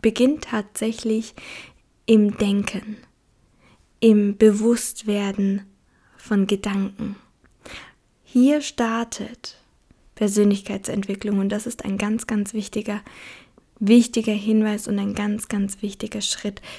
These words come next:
für dich, dass dir das einfach mal klar wird. Persönlichkeitsentwicklung bedeutet nicht,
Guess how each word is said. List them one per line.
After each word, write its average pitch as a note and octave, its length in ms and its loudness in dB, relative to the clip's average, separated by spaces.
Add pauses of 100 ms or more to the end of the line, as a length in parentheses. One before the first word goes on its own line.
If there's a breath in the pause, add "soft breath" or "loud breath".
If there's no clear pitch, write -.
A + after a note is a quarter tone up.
für - 260 -4
dich, - 640 -2
dass G#3+ 200 -6
dir G3+ 140 -2
das G#3+ 180 -8
einfach G#3+ 380 -6
mal G#3+ 200 -2
klar A3 400 -6
wird. A#3+ 160 -14
Persönlichkeitsentwicklung G#3+ 1300 0
bedeutet G#3 460 -4
nicht, C4 380 6